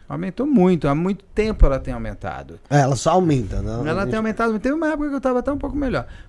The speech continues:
Speaker 1: Mas assim, é, é, é, é medo mesmo. Eu não gosto de sair à noite. Não
Speaker 2: É.
Speaker 1: gosto, gosto que, fica, eu, que as pessoas vão pra minha casa, ou ir pra casa de alguém. Eu não quero, é, eu tô, eu tava saindo de um restaurante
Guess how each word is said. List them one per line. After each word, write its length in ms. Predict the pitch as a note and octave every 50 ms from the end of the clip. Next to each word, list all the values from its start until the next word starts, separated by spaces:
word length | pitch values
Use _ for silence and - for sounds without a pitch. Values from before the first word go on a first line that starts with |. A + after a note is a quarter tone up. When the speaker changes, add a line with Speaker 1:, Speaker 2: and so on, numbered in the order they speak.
| - -
Speaker 1:
Mas 280 | D3+ D#3+ E3+ F3+ E3
assim, 460 | G3 F#3 - - G3+ G3+ G3+ G3+ G3 F#3
é, 800 | - F3+ F3+ F3 F3 - E3 E3 E3 E3 E3 D#3+ D#3 D#3 - - D#3+ D#3+ D#3+ D#3 D3 -
é, 40 | -
é, 40 | D#3+
é 20 |
medo 400 | F#3 A3+ C4 D#4 D#4+ D#4 C4+ G3 C#3+
mesmo. 300 | B2 G2+ F2 D2 D#2 D#2 C#2+ - - - - - -
Eu 100 | - A#3+
não 80 | C#4 C#4+
gosto 120 | C4 A3+
de 40 | G#3+
sair 100 | - G#3+
à 60 | G3+ G3+
noite. 460 | G3 G3+ G3 F#3+ F#3 - - - - - - - - - - - - - - - - - - - - - - _ _ - _ - - -
Não 160 | - F3+ F#3+
Speaker 2:
É. 40 | F#3+
Speaker 1:
gosto, 300 | F#3 F#3+ F#3 F#3 F3+ E3+
gosto 220 | F3+ F3+ F3 -
que, 100 | - E3
fica, 240 | - - - - -
eu, 160 | E3+ E3+ D#3+ - - F#3 G3 F#3
que 100 | F#3 -
as 100 | F#3 F3+
pessoas 320 | F#3 - - - G3 F3 D#3
vão 80 | F#3
pra 100 | F3 G3
minha 140 | G3 F3+ D#3+
casa, 360 | - - - F#3+ E3 E3 - - - - - - - -
ou 60 | D#3+
ir 60 | D#3
pra 120 | - E3+
casa 200 | E3 - E3+ E3+
de 40 | D#3+
alguém. 220 | E3 D#3 D#3 E3+ - - - - - -
Eu 100 | - G#3
não 60 | B3
quero, 260 | A#3 - A#3 A3+ A3
é, 260 | G#3+ - E3+ F3+ G3 -
eu 140 | F#3+ F#3+ F3+
tô, 140 | - G#3+
eu 80 | G#3 G#3
tava 180 | G#3 A3 A3 G3
saindo 180 | A3+ A#3 A#3+
de 80 | A#3 A#3+
um 40 | A3
restaurante 680 | A3 G#3 - - G3 F#3 F3+ F#3 F#3 F#3 - - -